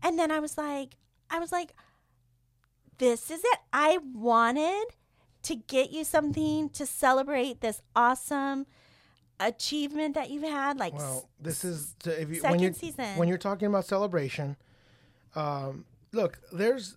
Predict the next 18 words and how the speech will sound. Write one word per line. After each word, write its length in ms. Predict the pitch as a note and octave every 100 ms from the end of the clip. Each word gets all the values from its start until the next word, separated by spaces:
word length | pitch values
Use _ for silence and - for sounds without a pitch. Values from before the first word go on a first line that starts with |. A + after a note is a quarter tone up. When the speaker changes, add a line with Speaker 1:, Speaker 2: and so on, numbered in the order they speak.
| -
Speaker 2:
there's 440 | E3+ G#3+ A3+ D3+
champagnes 640 | - - F3 D#3 D#3+ C#3 C3+
out 180 | C#3 -
there 280 | D3 C#3+ - - _ _ _ _ _ _ _ _ _
that 120 | F3
are 120 | E3+
more 540 | D3+ D3+ D3+ D3 C#3+ C#3 _ -
limited, 580 | C#3+ C#3+ C3+ C3+ C3 - _ _ _ _ _ _ -
uh, 200 | D3+ C3
more 260 | C#3 D#3 C#3+
expensive, 560 | C3 - C3 A#2+ C#3
obviously, 520 | B2+ C3 C3 - C3 B2+
than 200 | B2+ B2+
Dom 200 | B2 A#2+
Perignon. 340 | C3+ B2+ A#2+
But 200 | C3 C3
this 560 | - D#3 G3+ G3 - - -
is, 520 | D3+ C#3 C3+ A#2+ -